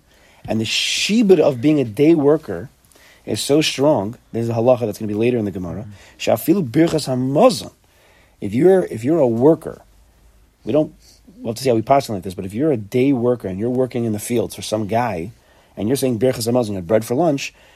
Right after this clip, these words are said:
Speaker 1: you're not supposed to even say the fourth bracha. First three brachas, deraisa, go back to work.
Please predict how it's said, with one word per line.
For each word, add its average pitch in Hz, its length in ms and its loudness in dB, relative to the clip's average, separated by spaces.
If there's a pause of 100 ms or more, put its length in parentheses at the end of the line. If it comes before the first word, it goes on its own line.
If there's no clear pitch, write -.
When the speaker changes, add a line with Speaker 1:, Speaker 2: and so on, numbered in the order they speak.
(160)
Speaker 1:
you're 110 120 -2
not 139 200 4
supposed 131 200 -4
to 165 60 -6
even 117 160 -4
say 135 380 -2
the 101 80 -10
fourth 117 300 -6
bracha. 90 360 -10 (720)
First - 240 0
three 135 100 -4
brachas, 139 260 0
deraisa, 156 460 0
go 113 100 -6
back 113 180 -2
to - 80 -8
work. 73 200 -12